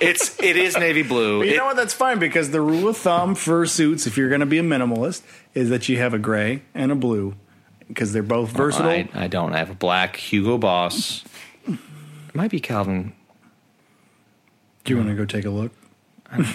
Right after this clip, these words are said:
Speaker 1: It's either Hugo Boss. I can't remember, but it's, I have a black suit, and
Speaker 2: It's,
Speaker 1: then when
Speaker 2: it's
Speaker 1: I,
Speaker 2: just
Speaker 1: so I
Speaker 2: your
Speaker 1: had,
Speaker 2: love of
Speaker 1: I
Speaker 2: history.
Speaker 1: had a, uh, yeah, <laughs> yeah, that's all it is. I had a, I had, not to be too sad, but I had a, not a funeral, but, uh,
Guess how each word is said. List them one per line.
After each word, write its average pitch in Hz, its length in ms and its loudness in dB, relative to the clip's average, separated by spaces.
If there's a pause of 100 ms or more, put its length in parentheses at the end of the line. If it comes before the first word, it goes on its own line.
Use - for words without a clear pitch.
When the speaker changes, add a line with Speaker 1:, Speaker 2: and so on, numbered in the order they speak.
(680)
Speaker 1:
It's - 100 -6
either 160 140 2
Hugo 190 320 2
Boss. 139 760 -2 (680)
I 160 120 2
can't 127 260 0
remember, 92 300 0 (340)
but 135 160 4
it's, 127 400 -2
I 123 120 2
have 113 100 2
a 104 40 0
black 120 360 0
suit, 143 580 -2 (140)
and 117 100 4
Speaker 2:
It's, 110 60 2
Speaker 1:
then 107 240 4
when 107 100 2
Speaker 2:
it's 110 80 0
Speaker 1:
I, 120 40 0
Speaker 2:
just 120 100 0
Speaker 1:
so 135 80 4
I 127 60 4
Speaker 2:
your 117 80 2
Speaker 1:
had, 143 100 4
Speaker 2:
love 143 100 2
of 127 60 0
Speaker 1:
I 113 40 -2
Speaker 2:
history. 139 300 2
Speaker 1:
had 127 100 2
a, 120 220 4
uh, 104 300 2
yeah, 104 440 0 (120)
<laughs> - 120 0
yeah, 254 300 2
that's 359 220 2
all 131 120 2
it 202 60 0
is. - 220 -4 (200)
I 139 120 2
had 147 180 4
a, 123 220 2
I 113 80 0
had, 110 460 -2
not 113 200 2
to 156 60 2
be 131 100 2
too 123 180 0
sad, 104 300 0
but 95 120 2
I - 40 2
had 101 140 0
a, 90 160 -2 (260)
not 139 100 2
a 135 40 2
funeral, 120 680 2
but, 104 260 -4
uh, 98 460 0